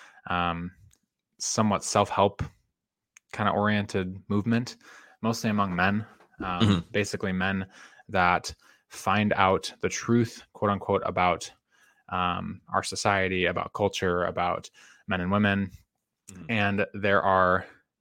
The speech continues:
Speaker 1: it, it is basically a quasi-religious, but kinda quasi-secular response to radical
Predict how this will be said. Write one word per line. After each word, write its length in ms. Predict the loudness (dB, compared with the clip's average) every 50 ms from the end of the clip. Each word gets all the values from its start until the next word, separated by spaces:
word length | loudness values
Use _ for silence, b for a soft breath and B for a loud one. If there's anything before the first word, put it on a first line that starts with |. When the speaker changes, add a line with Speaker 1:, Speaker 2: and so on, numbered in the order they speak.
| -12 -4
Speaker 1:
it, 120 | -4 -2 0 0
it 100 | 0 0
is 80 | 2 4
basically 480 | 4 4 2 0 -2 0 2 2 4
a 320 | 4 4 4 4 2 0 -2 -12 -20 _ -20 B B B B B B B B B _ _ _ _ -4
quasi-religious, 1000 | 4 6 6 6 8 6 6 6 6 4 4 2 0 -2 -2 -6 -12 -12 -16 _ _ _ _ _ _ -2
but 220 | -2 -2 -2 -6
kinda 240 | -6 -4 -2 -2 -2
quasi-secular 800 | 2 4 4 4 4 0 0 0 0 0 0 0 -2 -2 -2 -4
response 720 | -6 -6 -8 -6 0 0 2 2 0 -4 -6 -8 -10 -10 b b b b b -12
to 340 | -8 -6 -4 -2 -2 -2 0
radical 720 | 2 4 4 4 2 0 -2 -2 0 0 0 -2 -4 -6